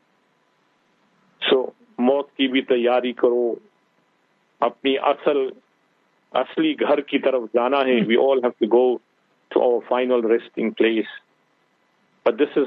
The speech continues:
Speaker 1: what life is, Maulana. So, isliye maut ki taiyari har waqt karte raho. Focus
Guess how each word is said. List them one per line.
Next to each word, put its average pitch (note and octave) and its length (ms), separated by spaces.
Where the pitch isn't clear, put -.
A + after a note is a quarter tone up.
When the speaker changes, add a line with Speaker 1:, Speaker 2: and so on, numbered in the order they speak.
Speaker 1:
what C3+ 220
life B2+ 320
is, A2+ 120
Maulana. A#1+ 380
So, - 100
isliye A#2+ 480
maut B2+ 360
ki B2+ 120
taiyari A#2+ 560
har - 200
waqt A#2 300
karte A#2+ 380
raho. A2 340
Focus D#3 300